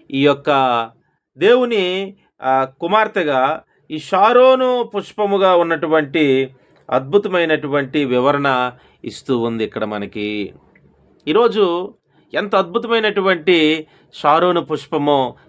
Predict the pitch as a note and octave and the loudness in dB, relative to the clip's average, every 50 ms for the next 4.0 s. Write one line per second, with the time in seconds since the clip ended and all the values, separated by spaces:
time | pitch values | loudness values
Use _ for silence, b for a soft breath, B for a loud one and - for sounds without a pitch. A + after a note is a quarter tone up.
0 | _ - C#3+ C#3 D3+ F3 G3 G3+ G3+ G3+ G3 F#3+ F#3 G3 - - D#3 D3+ D3 - | _ -4 -2 -2 0 2 0 0 2 0 0 0 0 0 0 2 0 0 0 -2
1 | D3+ C3+ - _ F3+ F3 E3+ E3+ E3+ E3 D#3 D3 D3 D3+ E3+ F#3 G3 G3 F#3 E3 | -6 -8 -2 _ 2 2 2 2 2 2 0 0 0 0 0 0 0 0 0 0
2 | D#3+ D3 D#3 D3+ C#3+ - E3 D3+ C#3 C3 C3+ C3+ b b b b b b - D3+ | 0 0 -2 -4 -2 -2 0 0 0 0 -2 -6 b b b b b b -2 -2
3 | E3 E3 C#3+ E3+ A#3 C4 B3+ G3+ A3+ B3 A3+ G#3+ G3 F#3 E3+ D#3+ E3 F3 F3 | -2 0 0 2 2 2 2 2 2 2 2 2 2 0 0 0 -2 -4 -6